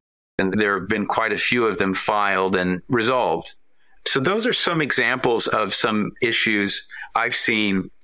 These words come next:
due to social media and the ease and maybe the pressure, ease with which one can create social media posts, advertising and promoting company, and how quickly somebody else can learn of it and potentially raise a claim.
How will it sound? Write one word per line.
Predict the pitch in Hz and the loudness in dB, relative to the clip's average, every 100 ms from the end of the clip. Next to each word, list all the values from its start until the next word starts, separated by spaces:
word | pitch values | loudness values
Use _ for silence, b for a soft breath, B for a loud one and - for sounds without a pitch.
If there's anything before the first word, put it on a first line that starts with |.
| - - | -6 -2
due | 117 | 0
to | - 104 92 | 0 0 0
social | - 110 - 101 | 0 0 0 0
media | 98 92 87 87 - - | 2 0 0 -2 -6 -4
and | 120 117 | -2 -2
the | 117 139 | -2 0
ease | 143 143 120 | 0 0 0
and | 110 | 2
maybe | 113 117 | 2 0
the | 107 | 0
pressure, | 98 139 117 - 107 95 B B | 0 0 0 0 0 -2 B B
ease | 139 151 | 0 2
with | 135 123 | 0 2
which | 120 113 | 0 2
one | 123 117 | 0 0
can | 110 101 | 0 0
create | - 107 123 139 | 0 0 0 0
social | 147 139 147 | 0 2 0
media | 135 135 139 143 139 | 0 2 2 0 0
posts, | 139 143 - - - b b b | 0 0 -2 -4 -8 b b b
advertising | 120 127 139 131 127 127 131 131 127 | -2 0 0 0 0 0 0 0 -2
and | 107 | 0
promoting | 120 120 123 117 | 0 2 0 0
company, | 120 123 127 127 120 B B B B B | 0 0 0 -2 -4 B B B B B
and | 110 110 107 107 101 - | 0 2 2 0 -2 -2
how | - 107 | -2 0
quickly | - 123 - 113 101 98 95 - | -2 -2 0 2 2 0 -2 -2
somebody | - 123 110 107 | 0 2 2 2
else | 107 - | 2 0
can | 104 | 0
learn | 104 104 | 2 2
of | 98 | 2
it | 101 | 2
and | 95 95 | 2 0
potentially | 98 101 92 95 90 95 | 0 0 2 2 0 0
raise | 101 92 - | 0 0 -2
a | |
claim. | - 80 | 0 -2